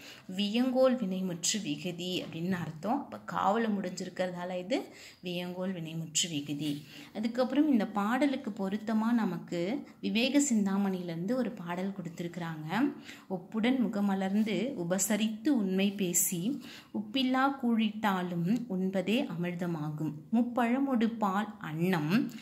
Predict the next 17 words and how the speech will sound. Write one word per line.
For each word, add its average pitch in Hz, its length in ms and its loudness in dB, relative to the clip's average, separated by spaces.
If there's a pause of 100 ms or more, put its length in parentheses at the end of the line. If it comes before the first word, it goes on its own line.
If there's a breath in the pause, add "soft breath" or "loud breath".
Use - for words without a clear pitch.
(180 loud breath)
முகம் 262 400 4
கடுத்து 262 460 2
இடுவாராயின் 196 1040 0
கப்பிய 262 440 0
பசியோடு 196 720 -2 (720 loud breath)
கடும் 247 360 4
பசி 269 300 2
ஆகும் 185 500 0
தானே." 170 400 -4
என்னன்னா, 214 540 2
ஒப்புடன் 277 640 4
முகம் 226 360 2
மலர்ந்துனா, 202 800 2 (800 loud breath)
அதாவது 214 560 -2
நல்ல 220 340 2
அழகிய 202 640 2 (260)
ம-, 175 400 -2